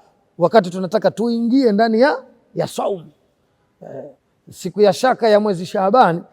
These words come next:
yatakiwa tuamke tule, kwa sababu hatuna taarifa za kuandama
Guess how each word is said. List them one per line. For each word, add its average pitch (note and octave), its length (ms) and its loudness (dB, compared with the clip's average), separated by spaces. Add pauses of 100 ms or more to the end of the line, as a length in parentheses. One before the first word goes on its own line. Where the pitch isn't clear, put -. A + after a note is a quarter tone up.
(140)
yatakiwa G3 500 0
tuamke G#3+ 520 -2
tule, A3 500 2 (960)
kwa G3+ 100 -2
sababu B3 200 0
hatuna B3+ 420 0
taarifa A3 600 4
za G3 120 -2
kuandama G#3 560 0